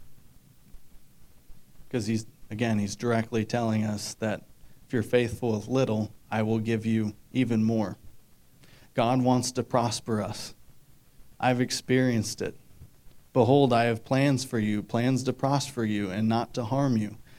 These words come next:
God's will is for you. And I know I keep saying that we don't give to get, but there is an unavoidable truth that the Lord is a rewarder of those who seek him. And I already talked about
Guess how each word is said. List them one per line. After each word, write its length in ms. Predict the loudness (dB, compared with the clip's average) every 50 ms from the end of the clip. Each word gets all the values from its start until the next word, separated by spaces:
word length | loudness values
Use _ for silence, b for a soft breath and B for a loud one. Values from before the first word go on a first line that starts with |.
| B B B
God's 320 | 0 2 2 2 0 0
will 240 | 0 2 2 2 2
is 140 | 2 0 -2
for 300 | -4 -4 -2 0 0 0
you. 200 | 0 0 -2 -2
And 120 | -2 -2
I 80 | -2 -2
know 180 | -2 -2 -2
I 80 | -4 -6
keep 280 | -6 -4 -4 -4 -4 -4
saying 420 | -4 -4 -2 -2 0 -2 -2 -4 -6 B B B B B B B
that 120 | -2 0
we 100 | 0 0
don't 240 | 0 0 -2 -4 -2
give 280 | -2 -2 -2 -2 -6
to 120 | -8 -8 -4
get, 300 | 0 0 0 0 -2 -6
but 140 | -10 -6 -2
there 160 | 0 0 2
is 120 | 2 0
an 100 | 0 0
unavoidable 720 | 0 0 0 0 -2 0 0 0 2 2 0 -2 -2 -4 -4
truth 400 | -4 -2 0 0 0 0 -2 -2
that 220 | -2 -2 -2 -2
the 80 | -4 -4
Lord 280 | -2 0 2 2 2
is 180 | 2 2 0 0
a 60 | 0
rewarder 480 | 0 0 0 0 0 0 0 0 0 0
of 100 | 0 0
those 280 | 0 2 2 0 -2
who 80 | -2 -6
seek 300 | -4 -4 -4 -4 -4 -4
him. 140 | -4 -4 -2
And 80 | -2
I 80 | 0 0
already 180 | 0 0 -2
talked 340 | 0 0 0 0 0 -2 -4
about 280 | -4 -2 0 0 -2